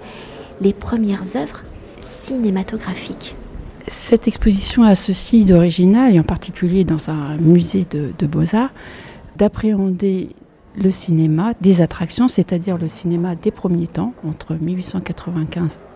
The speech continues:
Speaker 2: et mille neuf cent sept, mille neuf cent huit, comme, euh, le résultat d'un immense bouillonnement, certes artistique, mais aussi,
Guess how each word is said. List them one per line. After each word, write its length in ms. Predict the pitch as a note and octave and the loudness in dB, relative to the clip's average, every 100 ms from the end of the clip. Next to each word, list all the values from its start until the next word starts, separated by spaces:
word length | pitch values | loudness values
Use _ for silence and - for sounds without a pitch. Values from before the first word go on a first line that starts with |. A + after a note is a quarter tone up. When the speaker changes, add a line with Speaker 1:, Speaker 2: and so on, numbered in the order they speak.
| - | -2
Speaker 2:
et 120 | F#3 | 0
mille 200 | E3+ E3 | 2 0
neuf 140 | D#3+ D3 | -2 -6
cent 320 | - D3 C#3 | -8 -6 -6
sept, 500 | - - - - - - - - - | -2 -2 -4 -10 -20 -20 -20 -20 -8
mille 80 | E3 | -4
neuf 80 | D#3+ | -2
cent 160 | - E3 | -2 -2
huit, 220 | E3+ B3+ - - | -2 -4 -8 -4
comme, 420 | A#3 A3+ A3+ G#3 - | 0 4 4 0 0
euh, 180 | F#3 F#3 | 0 2
le 140 | G3 | 2
résultat 540 | F#3+ G3 F#3+ G3 B3 A#3+ | 2 0 -2 -4 -2 0
d'un 240 | F3 F3 | 2 2
immense 420 | F#3+ G#3+ A#3 - - | 2 0 -4 -8 -6
bouillonnement, 600 | G3+ F#3+ F3+ E3+ E3+ G3+ - - - - | -2 0 2 0 -2 -6 -10 -20 -20 -12
certes 340 | - B3+ - | -2 -2 -2
artistique, 640 | F3+ - E3+ - A3+ - - | -8 -6 -8 -6 -8 -8 -10
mais 260 | G#3 F#3+ F#3 | -2 0 2
aussi, 560 | F3+ F#3 - G#3+ A3 | 0 -6 -8 -2 0